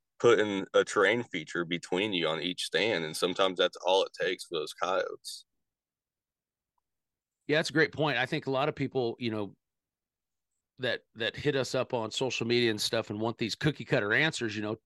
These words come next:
Speaker 2: distance between stand is always a big one. Like, how far do I need to go? <laughs> Well, I mean, yeah, you're right. Am I, can I see for a freaking mile on the most flat ass stuff like you, you've ever imagined? Well, yeah, I'm gonna probably go a little ways. But yeah, if I'm in Kentucky and,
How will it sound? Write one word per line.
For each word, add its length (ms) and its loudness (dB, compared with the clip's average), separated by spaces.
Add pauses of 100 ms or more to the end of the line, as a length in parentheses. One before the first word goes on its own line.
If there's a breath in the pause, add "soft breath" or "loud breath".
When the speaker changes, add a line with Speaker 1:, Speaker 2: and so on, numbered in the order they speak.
(200)
Speaker 2:
distance 380 0
between 320 -2
stand 400 2
is 120 0
always 240 4
a 140 -2
big 220 2
one. 100 -4
Like, 140 -2
how 160 -6
far 200 2
do 120 6
I 60 6
need 120 2
to 80 -2
go? 220 2
<laughs> 80 -4
Well, 220 -2 (440 soft breath)
I 80 -6 (120)
mean, 140 -4 (600 loud breath)
yeah, 180 4
you're 160 0
right. 360 2
Am 160 0
I, 180 0 (220)
can 140 0
I 100 0
see 320 0
for 200 2
a 40 -2
freaking 340 -2
mile 360 2
on 160 0
the 60 -2
most 280 -4
flat 340 -2
ass 200 0
stuff 280 -2
like 160 -2
you, 120 -6
you've 320 -6
ever 180 2
imagined? 460 0
Well, 140 2
yeah, 260 2 (220)
I'm 100 -2
gonna 140 0
probably 260 2
go 160 2
a 40 4
little 200 0
ways. 220 -4
But 180 -2
yeah, 200 2 (400 soft breath)
if 100 -6
I'm 160 0
in 60 -4
Kentucky 600 0 (380)
and, 440 0